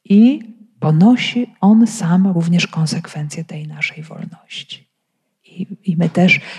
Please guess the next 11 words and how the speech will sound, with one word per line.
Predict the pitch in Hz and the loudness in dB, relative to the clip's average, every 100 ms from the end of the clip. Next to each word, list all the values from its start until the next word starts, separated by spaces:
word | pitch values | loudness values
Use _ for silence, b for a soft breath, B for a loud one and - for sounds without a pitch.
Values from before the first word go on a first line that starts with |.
| B | B
ponosimy | - 190 190 180 220 220 208 202 208 | 0 4 4 2 4 6 4 2 -2
bardzo | 170 170 170 170 | -2 0 2 -2
czasami | 165 165 165 165 | -2 -2 0 0
drastycznie | 160 170 170 - - 220 - - 208 196 B B B B | 0 -2 -2 -6 -2 -2 0 2 4 2 B B B B
konsekwencje | - 180 180 170 - 202 208 185 | 0 2 2 -2 0 2 4 2
z | 165 165 | 0 -2
źle | - 208 247 | 2 2 2
użytej | 190 180 175 170 170 | 2 2 2 2 0
wolności | 156 156 160 156 156 - - 165 160 B B - | 0 0 0 0 -2 -4 -4 -6 -8 B B 0
różnych | 165 151 156 151 - | 2 2 0 -4 -2
ludzi. | 143 139 139 147 143 | -2 -2 -4 -6 -8